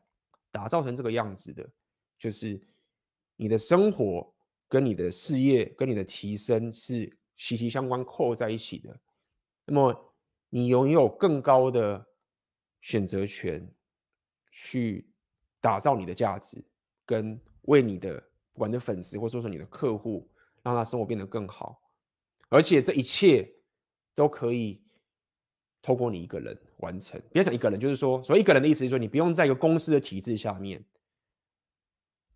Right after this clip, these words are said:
才能完成，就是创业嘛。但这个创业你又不需要一个大团队，但是你确实需要一些人的帮忙。但是每个人都是一个这样有价值的个体，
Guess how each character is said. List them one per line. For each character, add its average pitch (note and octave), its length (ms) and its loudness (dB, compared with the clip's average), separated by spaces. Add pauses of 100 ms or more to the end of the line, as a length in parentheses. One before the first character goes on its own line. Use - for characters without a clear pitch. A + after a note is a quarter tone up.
(100)
才 A2+ 120 -4
能 G#2 100 -2
完 F#2+ 200 -6
成， - 200 -16 (400)
就 B2 120 -6
是 B2 60 -2
创 B2 200 -2
业 A#2 100 -2
嘛。 D2+ 240 -10 (220)
但 D3+ 140 2
这 G3 60 6
个 F3+ 80 6
创 F3 180 2
业 E3+ 60 4
你 B2+ 80 2
又 D3 80 8
不 D3 100 -2
需 D3 100 0
要 D3 60 8
一 C3 40 2
个 B2+ 40 -2
大 B2+ 160 2
团 G2+ 240 -10
队， G#2+ 320 -8
但 D3 100 -8
是 E3+ 60 -4
你 B2+ 80 -4
确 C3+ 240 -2
实 B2 100 -2
需 B2+ 120 -2
要 B2+ 80 4
一 - 20 -4
些 B2+ 100 -2
人 A2+ 160 -6
的 G#2 80 -8
帮 G#2 220 -4
忙。 F#2 180 -10 (160)
但 D#3 140 0
是 F3 260 2 (300)
每 C#3+ 220 6
个 C#3 120 10
人 C3+ 140 10
都 E3+ 140 6
是 F3 180 2
一 E3+ 80 6
个 C3+ 480 2 (100)
这 D#3+ 140 0
样 D3+ 60 4
有 A2+ 80 2
价 C#3+ 200 8
值 A#2+ 80 -2
的 G#2+ 80 0
个 A#2+ 220 2
体， - 300 -16